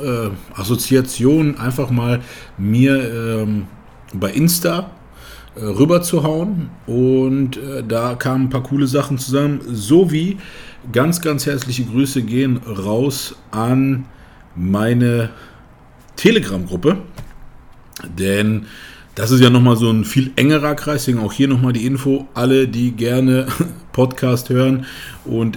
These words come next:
gerne mal, äh, zwischendurch einen Live-Podcast auf Telegram erleben wollen, kommt gerne in die Telegram-Gruppe rein, auf Insta einfach in den Highlights, da ist ein Link, abswipen, dann seid ihr direkt in der Telegram-Gruppe und dort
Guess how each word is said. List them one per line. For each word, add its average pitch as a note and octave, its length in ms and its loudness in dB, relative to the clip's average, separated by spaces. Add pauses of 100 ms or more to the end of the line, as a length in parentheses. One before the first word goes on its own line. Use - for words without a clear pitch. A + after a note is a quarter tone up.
(160)
gerne A#2+ 300 2
mal, A2+ 640 -2
äh, G#2 40 -8
zwischendurch A2 760 -4
einen G#2 200 -4
Live-Podcast A2 760 -4
auf G#2 80 -12
Telegram A#2 560 -2
erleben G#2 480 -4
wollen, G#2 280 -4 (360)
kommt D3 280 4
gerne C3+ 220 4
in B2 120 2
die - 40 -8
Telegram-Gruppe C3+ 760 -2
rein, B2 260 -2
auf G#2+ 160 -6
Insta B2+ 380 -2
einfach A2+ 280 -4
in A2 80 -2
den G2+ 140 -2
Highlights, C3+ 480 0
da A2+ 100 -6
ist G#2+ 140 -4
ein G#2 80 0
Link, C#3+ 340 4 (520)
abswipen, B2+ 720 0
dann G#2 140 -2
seid A2+ 220 0
ihr G#2+ 60 -4
direkt C3 300 0
in A#2 80 -6
der A2 100 -4
Telegram-Gruppe B2+ 800 -4
und A2+ 380 -4 (100)
dort B2 340 0